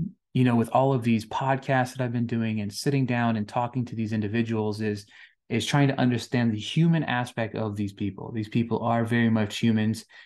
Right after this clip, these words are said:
Yes, they are putting themselves out there on national T V for questions and criticism and all this stuff, but we're all human at the end of the day, and we all make mistakes. So, um,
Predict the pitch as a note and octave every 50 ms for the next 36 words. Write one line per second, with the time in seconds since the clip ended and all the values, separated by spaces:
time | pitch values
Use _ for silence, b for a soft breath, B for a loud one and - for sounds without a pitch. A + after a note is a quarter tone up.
0 | B B B A#2+ A#2+ A2+ A2+ A2+ - - A2+ A2 - - - - D#3+ E3+ E3+ E3+
1 | E3 D#3+ D#3 - D3+ C#3 B2+ - - - A#2+ A#2+ A2+ A2+ - A2+ A2 A2 A2 G#2+
2 | A2+ A2+ A2+ - - A2+ A2 - - A#2+ A2+ A2+ A#2+ A2+ A#2 - C3 B2+ - -
3 | B2 A2 - - A2+ G#2+ G2+ G#2+ G2+ - D3 D3 C#3 B2+ C3 - B2+ A#2 A2 B2
4 | A#2 A2+ G#2+ A2 B2 C#3+ C#3+ C#3+ C3+ - - A2+ G#2+ G#2 - - A#2 A#2 B2 D3+
5 | D3+ - D#3+ E3+ E3+ E3 D#3 - - - C#3 B2+ A#2 G2+ G2+ F#2+ F#2+ - G#2+ G#2
6 | G2+ G2 G#2 - - F#2 - - - B B B B B _ _ _ _ - A2+
7 | A#2 A#2 A#2 A#2 A#2+ B2+ B2+ B2 A#2+ A#2 A2+ A2+ - - - G2+ G2 F#2+ - -
8 | - A#2 A2+ A2 A2 - - - _ _ _ _ _ _ _ _ _ _ _ _
9 | _ _ _ - C3+ - A#2+ A2 A2 G#2+ A2 A2 A2 G2 -